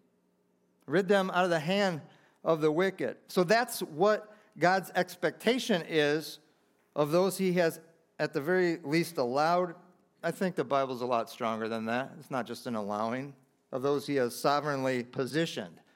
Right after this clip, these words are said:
as our civil leaders. That's his expectation, that they would defend and deliver. And this, again, this applies not just to the president or senators, or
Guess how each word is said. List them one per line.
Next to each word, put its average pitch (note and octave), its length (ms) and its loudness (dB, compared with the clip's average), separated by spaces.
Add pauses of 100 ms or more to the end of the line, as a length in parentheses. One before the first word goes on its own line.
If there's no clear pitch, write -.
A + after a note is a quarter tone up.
(240)
as B2 200 -4
our A#2 120 -2
civil G#2+ 480 -6
leaders. G#2 480 -10 (1400)
That's C#3 220 -4
his E3 160 -2
expectation, F3+ 680 -2
that A#2 180 -4
they D3+ 80 2
would D3+ 160 0
defend D3 400 -2
and D3+ 160 -2
deliver. D3 680 0
And F3+ 180 0
this, - 220 2
again, E3+ 320 2
this F#3 160 -2
applies E3 520 2
not D#3+ 280 0
just C#3+ 320 -2
to D3+ 120 -2
the C3 80 -2
president D#3 540 0
or C3+ 100 -4
senators, D#3 600 -2
or - 320 -20